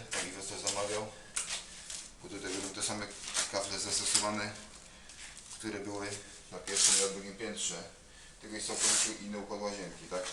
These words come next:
i kafle będą te same, ale inaczej będą ułożone. Zresztą jak przyjdzie do układania kafli, to oczywiście będzie cała seria o tym,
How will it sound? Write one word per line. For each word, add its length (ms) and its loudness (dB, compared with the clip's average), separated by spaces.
i 300 -8
kafle 240 -4
będą 200 -4
te 120 -4
same, 260 0
ale 280 0
inaczej 280 0
będą 200 0
ułożone. 600 4
Zresztą 300 -4
jak 180 -4
przyjdzie 340 -4
do 100 -2
układania 400 0
kafli, 260 -2
to 220 -4
oczywiście 280 -4
będzie 200 -8
cała 200 -4
seria 300 -2
o 40 -6
tym, 240 -10